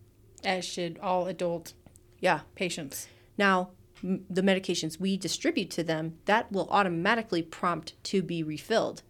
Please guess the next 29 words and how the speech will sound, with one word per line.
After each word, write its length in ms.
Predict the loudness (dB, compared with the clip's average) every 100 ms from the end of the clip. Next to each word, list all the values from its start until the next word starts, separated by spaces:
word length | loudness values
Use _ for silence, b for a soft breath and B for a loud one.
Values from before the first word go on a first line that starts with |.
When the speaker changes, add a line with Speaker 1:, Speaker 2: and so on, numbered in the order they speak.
| -14
Speaker 2:
The 80 | -12
chronic 400 | -2 2 2 0
ones 260 | -4 -6 -4
do 140 | 0
not, 340 | 4 4 2 -4
and 140 | 0
that's 180 | 0 0
a 120 | -2
system 500 | -4 0 0 2 0
error, 340 | 0 0 -2 -4
not 240 | -2 0 2
a 60 |
nurse 320 | 0 -2 -4
error. 320 | -6 -6 -8 -18 -20 -20 b b b b b _
Speaker 1:
System 540 | -8 -4 -4 -4 -6
errors, 260 | -8 -8 -12
they 100 | -14 -12
fuck 240 | -8 -8 -6
you 80 |
every 160 | -8 -8
time. 320 | -8 -6 2
Speaker 2:
Yeah, 160 | 4 2 B
but 100 | 8
this 160 | 10 10
fucking 280 | 6 6 4
bitch 180 | 4 2
is 80 | 4
trying 240 | 4 8
to 160 | 6